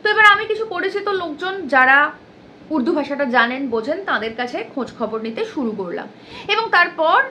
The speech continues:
তারা প্রত্যেকেই আমাকে জানালেন, মানে তারা যেহেতু উর্দু ভাষাটা বোঝেন, তারা আমাকে জানালেন যে এটা আসলে ওই মোহাম্মদের জন্মদিনকে সেলিব্রেট করার জন্য মুসলিম সম্প্রদায়ের মানুষরা মুসলিম ধর্মের,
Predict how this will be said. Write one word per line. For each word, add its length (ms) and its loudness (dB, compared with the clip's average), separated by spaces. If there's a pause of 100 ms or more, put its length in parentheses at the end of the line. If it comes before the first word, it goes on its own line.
(320)
তারা 260 6 (400)
প্রত্যেকেই 560 0
আমাকে 300 -2
জানালেন, 440 -2 (140)
মানে 140 -4
তারা 240 2
যেহেতু 340 -4
উর্দু 240 -6
ভাষাটা 380 -4
বোঝেন, 560 -6
তারা 280 2 (120)
আমাকে 200 -6 (100)
জানালেন 400 -2
যে 180 -4
এটা 160 0
আসলে 400 -4
ওই 100 -4
মোহাম্মদের 600 -4
জন্মদিনকে 600 -4 (460)
সেলিব্রেট 500 0
করার 340 2
জন্য 260 -4 (200)
মুসলিম 360 -8
সম্প্রদায়ের 560 -2
মানুষরা 480 0 (260)
মুসলিম 400 -4 (460)
ধর্মের, 460 2